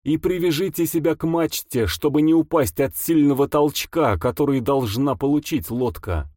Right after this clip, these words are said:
Затем, как только я скомандую, сверните последний парус.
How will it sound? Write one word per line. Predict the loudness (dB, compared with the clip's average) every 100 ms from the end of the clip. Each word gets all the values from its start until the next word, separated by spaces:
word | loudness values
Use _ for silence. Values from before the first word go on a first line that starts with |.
| _ _
Затем, | -4 -4 0 0 2 0
как | 0 -4 0
только | 0 2 2
я | 2
скомандую, | 0 0 2 2 2 2 2 0
сверните | 0 0 2 2 0 -2 0 0
последний | 0 0 2 2 2 2 0
парус. | 0 0 0 -4 -6